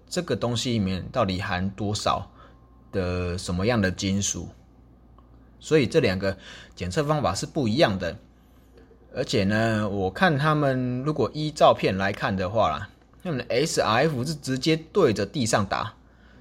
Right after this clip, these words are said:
就是它是一个枪型的仪器啦。你如果是直接把它拿着就对着地上打的话，你这个随便打，就是你只能代表说你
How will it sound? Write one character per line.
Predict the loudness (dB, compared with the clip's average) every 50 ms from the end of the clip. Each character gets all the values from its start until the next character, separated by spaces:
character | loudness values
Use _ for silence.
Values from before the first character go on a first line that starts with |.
| -20 -16
就 | -12 -6
是 | -2 0 0 0 0
它 | -2 -4 -2 -2 0
是 | 0 2
一 | 0 2
个 | 4 4 4 4 2 0
枪 | -2 0 2 2 4 2 0
型 | 0 -2 -2 -2 0 0 0 0
的 | 0 0 0 0 -2
仪 | -2 -4 -4
器 | -4 -2 -2 -2 -2
啦。 | -2 -4 -8 -10 -14 -18 -20 -20 -20 -20 -20 -20 -20 -14 -8
你 | -4 -2 0
如 | 2 2 2
果 | 4 4 2 2
是 | 2 0 -2 -2
直 | -2 -4 -4 0
接 | 2 4 2 2
把 | 2 -2 -4 -4
它 | -2 0 0 0
拿 | 2 2 2 2 2 2 2
着 | 0 0 0 0 2 2 2 0 -2 -4 -10 -20 -20 -20 -20 -20 -20 _ -10
就 | -8 -8
对 | -6 0 2 4 4 4
着 | 2 0
地 | 0 0 -2
上 | 0 0 -2 -2
打 | -2 -2 -2 -2
的 | -2 0 4
话， | 6 4 4 4 0 -12 -20 -20 -20 _ _ _ _ _ _ _
你 | -10 -6 -4 -4 -2 -2 -4 -4 -6 -8 -12 -16 -20 -20 -20 -20 -20 -20 _ _
这 | -8 -2 0
个 | 0 0
随 | 0 0 -2
便 | 0 0 0 0
打， | 0 0 0 0 0 0 0 -2 -2 -4 -4 -6 -10 -14 -18 -18 -10
就 | -8 -6 -2
是 | -2 -2 -2 -2 -4 -10 -12 -8
你 | -4 -2 0 0
只 | 0 0
能 | 0 0 0 2
代 | 2 2 2
表 | 4 2 0 0 0
说 | -2 -4 -4
你 | -4 -4 -4 -6